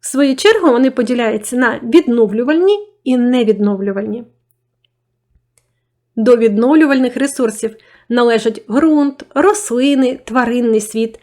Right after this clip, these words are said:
а також деякі мінеральні ресурси, наприклад, солі,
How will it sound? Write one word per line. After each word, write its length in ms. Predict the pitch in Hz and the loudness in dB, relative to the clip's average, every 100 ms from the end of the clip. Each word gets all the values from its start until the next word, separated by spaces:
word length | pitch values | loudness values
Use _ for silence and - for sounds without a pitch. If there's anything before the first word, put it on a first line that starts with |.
| _ _ _ | _ _ _
а 100 | - | -6
також 440 | 262 392 494 494 - | -2 0 2 2 0
деякі 460 | 202 254 370 381 320 | -2 2 4 4 2
мінеральні 540 | 254 233 226 220 208 | 4 2 2 2 0
ресурси, 680 | 220 - 214 208 - 220 - _ _ | -2 -4 -4 -4 -8 -10 -12 _ _
наприклад, 580 | 262 269 254 247 240 240 | 0 2 0 -2 -2 -2
солі, 360 | - 494 440 | 2 2 2